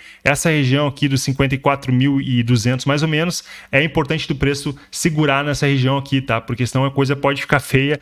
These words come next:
e a gente buscar aqui até, inclusive, retestar essa linha de tendência aqui, a cinza, ó.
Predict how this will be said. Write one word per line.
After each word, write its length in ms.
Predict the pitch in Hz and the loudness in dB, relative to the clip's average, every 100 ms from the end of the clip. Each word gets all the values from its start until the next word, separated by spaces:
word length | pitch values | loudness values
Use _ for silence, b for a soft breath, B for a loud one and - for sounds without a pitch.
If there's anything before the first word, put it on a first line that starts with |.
| B B - | B B 0
e 40 | |
a 20 | |
gente 120 | 131 | 0
buscar 360 | 131 139 139 135 | 2 -2 0 0
aqui 200 | 135 - | 0 -2
até, 240 | 139 139 | -2 0
inclusive, 400 | 156 160 135 143 | -2 0 2 2
retestar 500 | 147 139 139 135 - | 2 2 0 -2 0
essa 160 | 135 - | 0 0
linha 160 | 131 135 | 0 0
de 60 | |
tendência 300 | 135 120 127 | 0 -2 -2
aqui, 200 | 123 - | -4 -2
a 60 | 117 | -2
cinza, 420 | - 151 170 120 | -2 -2 0 0
ó. 120 | 104 | 0